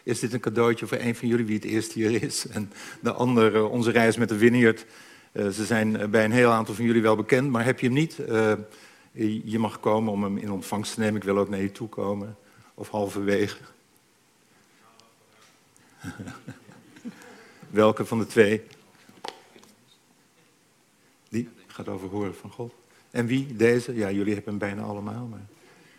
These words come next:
is er iemand die te vergele-, te verlegen is om hem te komen halen? Nou, dan, dan voeg ik hem weer bij mijn, eh, toch al beperkte voorraad. <laughs>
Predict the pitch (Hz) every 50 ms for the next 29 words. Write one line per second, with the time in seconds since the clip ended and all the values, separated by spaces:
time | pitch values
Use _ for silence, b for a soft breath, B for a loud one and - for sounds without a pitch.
0 | b b b b b - 117 107 110 123 123 120 117 123 113 - 123 113 - 113
1 | - - 113 - 113 113 123 131 135 127 110 - - _ _ - - 123 - -
2 | 117 117 127 127 131 127 - 127 120 113 - 120 117 117 110 - - - - 117
3 | 120 117 113 110 120 117 117 117 120 131 151 _ _ _ _ _ _ _ b b
4 | b b b b b b b b b b b b b b b b b b b b
5 | - - - _ _ - 110 107 101 110 104 107 110 - 127 110 110 104 101 101
6 | 107 - - 113 - - 139 131 - 127 - 117 117 117 110 113 113 113 110 113
7 | 107 107 110 107 104 107 104 101 98 - - 170 147 113 104 - 131 104 107 104
8 | 104 101 98 - 123 113 113 113 - 110 - - 139 131 135 123 117 120 123 143
9 | - - - - - -